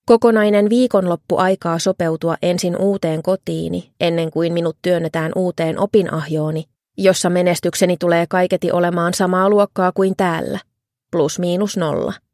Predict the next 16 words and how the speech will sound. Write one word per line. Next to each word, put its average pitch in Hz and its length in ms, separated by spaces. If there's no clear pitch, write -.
En 233 160
vaan 262 160
jaksa 262 280
keskittyä 165 520
mihinkään. 170 680
En 247 180
matikkaan, 185 680
en 226 180
kieliin, 156 600
en 214 200
reaaliaineisiin. 151 1160
Mikään 262 420
niistä 170 280
ei 170 260
kiinnosta 165 480
minua, 156 400